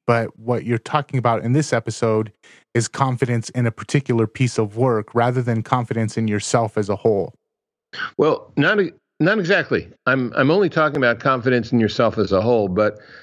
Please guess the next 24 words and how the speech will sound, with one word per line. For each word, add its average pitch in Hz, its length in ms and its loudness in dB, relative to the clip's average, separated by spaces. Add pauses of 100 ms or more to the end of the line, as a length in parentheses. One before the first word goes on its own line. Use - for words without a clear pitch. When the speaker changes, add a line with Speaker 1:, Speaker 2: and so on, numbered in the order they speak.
(380)
Speaker 2:
confidence 180 560 2
in 135 100 4
yourself 123 720 0 (840)
in 143 120 2
a 131 40 2
very 156 200 0
specific 117 480 -2
way, 110 240 2
to 107 180 0
be 101 220 2
able 143 320 2
to - 120 -8
do 113 220 2
the 104 140 -2
job. 85 600 0
Here, 117 320 0
let 135 140 2
me, 139 200 0 (220)
let 160 120 4
me 190 80 4
explain 117 320 2
this. 82 180 0
It's, - 260 0
it's - 240 0